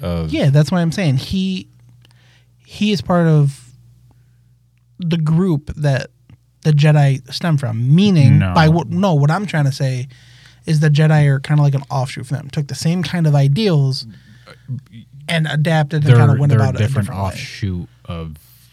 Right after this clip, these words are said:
Speaker 3: what would have. So originally they were the Jedi.
Speaker 2: Maybe that's what I'm thinking of then.
Speaker 3: Yeah, it's, they're
Speaker 1: Yeah.
Speaker 3: different. Um,
Speaker 2: Ah, got you.
Speaker 3: Guardians of the Wilds were like a,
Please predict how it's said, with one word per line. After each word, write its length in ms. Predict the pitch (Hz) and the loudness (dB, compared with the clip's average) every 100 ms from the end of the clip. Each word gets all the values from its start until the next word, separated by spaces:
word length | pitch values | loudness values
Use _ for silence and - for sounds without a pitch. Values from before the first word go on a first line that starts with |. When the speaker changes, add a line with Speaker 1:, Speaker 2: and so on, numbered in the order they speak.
| - | -12
Speaker 3:
what 260 | 98 98 | -8 -8
would 100 | 90 87 | -8 -10
have. 260 | 78 90 | -10 -14
So 340 | - - 110 92 | -14 -6 -4 -4
originally 480 | 90 101 95 90 85 | -4 -4 -4 -8 -8
they 140 | 82 | -10
were 100 | 80 | -10
the 120 | 80 | -12
Jedi. 720 | 78 85 80 - 82 85 73 - _ _ _ _ _ | -12 -12 -12 -14 -12 -14 -14 -20 _ _ _ _ _
Speaker 2:
Maybe 160 | 165 156 | -6 -2
that's 180 | 135 127 | -4 -4
what 60 | 123 | -6
I'm 100 | 117 | -4
thinking 180 | 120 117 | -2 -2
of 100 | 117 | 0
then. 100 | 117 | -2
Speaker 3:
Yeah, 300 | 98 82 76 | -2 -6 -10
it's, 240 | 80 82 - | -10 -12 -10
they're 160 | 92 78 | -6 -6
Speaker 1:
Yeah. 60 | |
Speaker 3:
different. 360 | 69 71 73 - _ _ | -6 -10 -14 -18 _ _
Um, 100 | - | -12
Speaker 2:
Ah, 360 | 180 87 87 87 - | -10 -10 -10 -12 -14
got 260 | 101 120 | -14 -12
you. 80 | - | -12
Speaker 3:
Guardians 520 | 127 110 107 107 101 | -6 -4 -2 -4 -4
of 80 | 98 | -6
the 60 | 90 | -10
Wilds 460 | 87 85 80 - | -10 -12 -14 -16
were 140 | - 82 | -16 -14
like 300 | 82 82 - | -14 -16 -18
a, 400 | 80 76 71 | -18 -16 -18